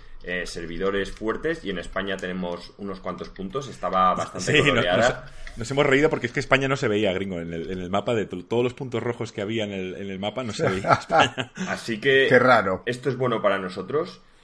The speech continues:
Speaker 1: Dicho esto, después de presentarnos esta impresionante nube que tiene Google y de mostrarnos más que nada qué es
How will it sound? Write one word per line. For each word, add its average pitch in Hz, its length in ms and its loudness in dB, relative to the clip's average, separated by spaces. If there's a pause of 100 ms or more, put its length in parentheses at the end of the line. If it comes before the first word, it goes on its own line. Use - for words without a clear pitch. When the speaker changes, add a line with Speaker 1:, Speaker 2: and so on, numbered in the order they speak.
(140)
Speaker 1:
Dicho 117 340 0
esto, 147 320 0
después 117 320 -4
de 123 60 -2
presentarnos 113 540 -4
esta 110 220 -6
impresionante 98 580 -6
nube 107 200 -4
que 98 100 -6
tiene 92 200 -8
Google 143 440 -4 (340)
y 107 160 -4
de 98 140 4
mostrarnos 110 500 -2
más 123 240 -2
que 123 120 0
nada 113 320 0
qué 107 100 -6
es - 300 -12